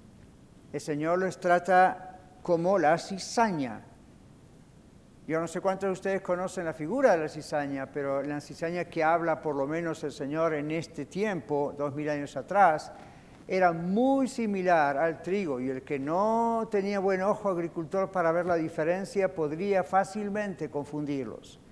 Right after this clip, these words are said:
Curiosamente, yo estaba estudiando, y no les voy a decir el nombre latín porque es difícil pronunciarlo, pero la planta existe aún y es una planta venenosa.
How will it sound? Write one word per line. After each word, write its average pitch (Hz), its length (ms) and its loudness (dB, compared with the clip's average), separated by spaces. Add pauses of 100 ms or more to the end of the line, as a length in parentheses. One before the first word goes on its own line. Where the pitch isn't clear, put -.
(440)
Curiosamente, 240 760 4
yo 196 80 0
estaba 202 280 2
estudiando, 185 500 0
y 175 40 0
no 175 100 0
les 185 100 4
voy 175 100 2
a 165 40 2
decir 165 240 -2
el 160 60 -4
nombre 165 220 -2
latín 151 380 -2
porque 143 220 -6
es 131 60 -6
difícil 151 360 -8
pronunciarlo, 139 680 -2
pero 131 260 -2 (2000)
la 170 200 2
planta 208 400 4
existe 208 480 -4
aún 185 400 2
y 156 80 0
es 175 180 -4
una 180 220 -4
planta 185 840 -2
venenosa. 190 800 -4